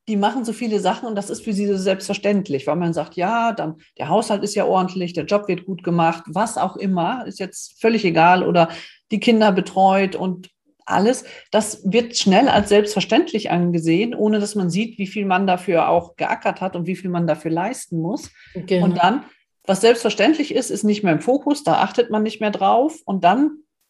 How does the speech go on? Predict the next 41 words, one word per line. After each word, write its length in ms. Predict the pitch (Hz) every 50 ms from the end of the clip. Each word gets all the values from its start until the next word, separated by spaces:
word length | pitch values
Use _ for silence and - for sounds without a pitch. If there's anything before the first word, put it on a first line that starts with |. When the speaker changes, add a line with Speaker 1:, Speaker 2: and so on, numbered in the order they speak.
| _ _ _ _ _ _ _ _ _ _ _ _ _
Speaker 1:
konzentriert 580 | _ 220 220 214 - 202 190 - 214 240 240
man 100 | 208 202
sich 140 | 180 190 190
ja 80 | 202 190
viel 160 | - 233 226
schneller 340 | - - 226 220 226 180 -
auf 100 | 196 -
die 120 | - 196
Dinge 260 | 175 196 185 175 180 170 -
oder 340 | 170 - - 160 147 147 139
viel 220 | - - 175 160
stärker, 480 | - - - 180 190 208 226 220 180 165
auf 100 | 165 -
die 100 | 175 165
man 160 | 151 143 139
Angst 380 | 156 185 202 214 202 208 - -
hat, 200 | 165 170 170 175
die 60 | 165
man 160 | 160 156 151
nicht 160 | 147 147 -
machen 300 | 180 190 196 - 190 170
will 420 | 170 170 170 170 170 170 170 - -
oder 280 | - 160 151 143 147 - - - - _ _ _
die 140 | _ 175 175
mit 160 | 175 190 185
negativen 720 | 190 202 214 214 208 190 202 - 220 208 202 180 180 185 175 180 - -
Gefühlen 420 | 196 175 - - 233 226 208 196
besetzt 640 | 180 165 170 175 214 208 - - - - _ - - - _ _ _ _
sind. 420 | _ 165 156 160 180 226 294 277
Und 140 | - 185 165 175
so 120 | 190 196
entsteht 460 | 196 214 208 - - 226 226 233 226
ein 220 | - 190 185 180 170
Bild, 280 | 190 190 247 247 -
was 100 | 202 196
einfach 260 | - - 170 190 175
nicht 160 | 190 196 190 -
mehr 80 | 190 190
der 120 | 190 180
Realität 520 | 175 175 180 180 180 180 - 226 233 233
entspricht. 600 | - 143 131 - - - 147 139 - - - -